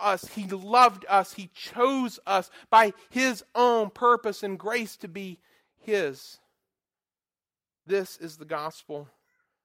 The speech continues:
And I would argue this morning that it should directly impact our parenting.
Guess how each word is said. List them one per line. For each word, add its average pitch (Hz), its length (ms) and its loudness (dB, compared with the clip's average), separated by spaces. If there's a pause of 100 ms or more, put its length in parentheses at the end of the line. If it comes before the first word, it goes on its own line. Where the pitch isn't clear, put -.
(460)
And 147 100 -6
I 190 100 0
would 190 120 -2
argue 180 400 -4
this 156 200 -18
morning 165 360 -10
that 139 100 -10
it 156 100 -12
should 143 200 -18
directly 139 500 -10
impact 135 500 -14
our 104 100 -16
parenting. 120 580 -18